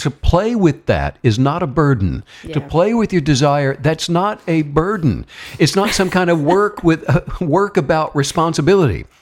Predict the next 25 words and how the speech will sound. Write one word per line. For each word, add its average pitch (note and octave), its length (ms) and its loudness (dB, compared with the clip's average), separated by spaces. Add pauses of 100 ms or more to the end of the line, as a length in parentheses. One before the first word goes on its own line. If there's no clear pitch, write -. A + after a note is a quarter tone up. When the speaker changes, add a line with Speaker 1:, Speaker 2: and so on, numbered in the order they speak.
(120)
Speaker 1:
It's - 120 -8
not F#3 120 -2
something F#3 300 0
you D#3 140 4
have D#3+ 220 0
to E3 60 0
labor C#3+ 640 0
at D#2+ 260 -6
because, C#3+ 400 -4 (360)
and, D3 300 -2
you C#3+ 60 4
know, C3+ 80 2
it's B2+ 100 -2
some G3+ 180 -4
kind E3+ 180 0
of C#3+ 80 -2
a C3 60 2
duty. C#3+ 420 0
But - 260 -10
kinetic F3 540 -8
belief, C3 460 0 (300)
when C#3+ 260 4
it D3+ 160 -4
is B2+ 160 2
employed, A#2 800 0